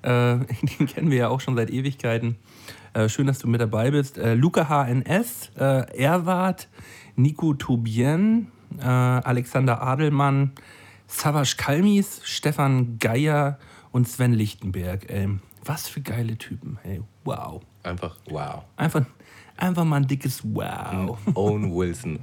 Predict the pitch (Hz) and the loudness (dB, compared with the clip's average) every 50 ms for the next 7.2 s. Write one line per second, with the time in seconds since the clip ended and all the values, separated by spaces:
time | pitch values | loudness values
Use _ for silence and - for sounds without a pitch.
0 | - 64 71 - - - - 67 - - - - - - - - - - - - | -8 -8 -8 -8 -8 -8 -10 -8 -8 -10 -10 -10 -14 -14 -10 -10 -10 -8 -6 -2
1 | 143 120 143 123 - - - - - - - - - - - - - - 104 98 | 0 2 2 2 0 -2 -6 -8 -8 -10 -8 -6 -6 -6 -6 -4 -4 -2 -2 -2
2 | - 156 170 170 156 147 - 151 143 139 131 120 104 110 110 107 98 101 107 110 | -2 0 0 0 -2 -4 -6 -8 -2 0 0 2 2 2 0 0 2 2 2 2
3 | 120 120 107 98 98 98 95 - 147 165 165 156 156 135 123 120 120 110 123 135 | 2 0 0 0 -2 -2 -2 0 2 2 2 2 0 -2 0 0 0 0 0 0
4 | 127 127 120 - - 110 117 131 135 123 - - 110 110 113 110 98 92 95 104 | -2 -2 -4 -4 -2 -2 -2 -2 -2 -4 -4 -2 -2 -2 -2 -2 -2 -2 0 0
5 | 117 120 113 98 95 98 101 107 110 113 113 - - - - 110 110 117 123 113 | 0 -2 -2 -2 -2 -2 -2 -2 -4 -6 -8 -12 -16 -12 -6 -2 0 0 0 0
6 | 113 131 139 - - 185 151 143 139 135 131 117 107 - 143 143 135 120 - - | -2 -4 -6 -4 -4 -4 -4 -4 -2 -2 -2 -2 -2 -2 -2 -2 -4 -4 -4 -4
7 | 117 117 139 | -4 -4 -4